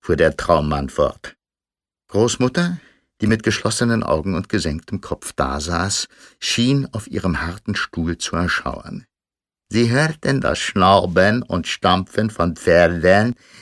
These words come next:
die sich ruhig zu halten versuchten“, sagte der Traummann. Der Mann streckte die Hand aus und berührte seine Frau. „Pferde?“,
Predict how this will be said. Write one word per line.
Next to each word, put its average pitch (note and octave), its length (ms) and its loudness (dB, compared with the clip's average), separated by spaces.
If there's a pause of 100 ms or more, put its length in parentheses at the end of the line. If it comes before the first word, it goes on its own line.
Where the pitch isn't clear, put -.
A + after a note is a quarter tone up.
(160)
die G#2 80 -2
sich G2+ 260 0
ruhig G2+ 420 0
zu C2 200 -4
halten B1+ 380 -4
versuchten“, C#2 720 -4
sagte - 420 0
der C#2 220 -4
Traummann. - 500 -4 (680)
Der A2 180 2
Mann C3 320 2
streckte A2 640 2
die E2 220 -2
Hand G2 420 0
aus D2 320 0
und D#2+ 300 -4
berührte F2 540 4
seine C#2+ 360 -2
Frau. - 540 -6 (260)
„Pferde?“, G2+ 720 4